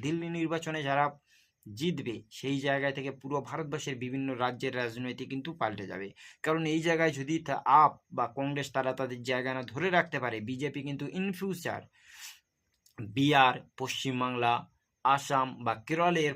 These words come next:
পরবর্তীকালে যে সমস্ত জায়গাগুলো ভোট রয়েছে, সেই জায়গা কিন্তু বিহারে জয় জয়কার হবে।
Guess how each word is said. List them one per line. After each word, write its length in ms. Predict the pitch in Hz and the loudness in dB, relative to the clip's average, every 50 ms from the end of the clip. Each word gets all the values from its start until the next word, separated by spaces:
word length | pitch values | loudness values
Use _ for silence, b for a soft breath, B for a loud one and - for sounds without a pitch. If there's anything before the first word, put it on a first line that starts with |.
| - | -2
পরবর্তীকালে 580 | 135 131 131 131 131 117 - 143 127 135 131 123 | -2 -2 0 -2 -4 -6 -6 -4 -4 -2 -2 -2
যে 100 | 120 120 117 113 | -4 -6 -8 -10
সমস্ত 240 | 110 117 117 - - 131 113 | -12 -12 -14 -10 -8 -4 -2
জায়গাগুলো 340 | 113 110 113 113 117 117 113 104 98 | -2 -2 -2 -2 -4 -4 -4 -6 -4
ভোট 140 | 104 151 180 170 | -2 -2 -2 -2
রয়েছে, 300 | 151 139 123 101 104 101 98 95 B B B - | -2 -4 -4 -4 -6 -8 -10 -10 B B B -12
সেই 200 | - 120 120 117 | -8 -8 -4 -2
জায়গা 260 | 120 120 120 120 123 123 123 | -2 -2 0 -2 -2 -4 -6
কিন্তু 200 | 127 127 123 127 123 | -8 -8 -8 -8 -10
বিহারে 360 | 120 117 120 120 113 113 120 | -10 -8 -6 -4 -4 -4 -4
জয় 240 | 120 113 110 101 101 | -6 -6 -6 -4 -4
জয়কার 340 | 101 98 98 101 - 98 104 | -6 -6 -8 -8 -10 -10 -12
হবে। 180 | 98 92 90 | -12 -12 -14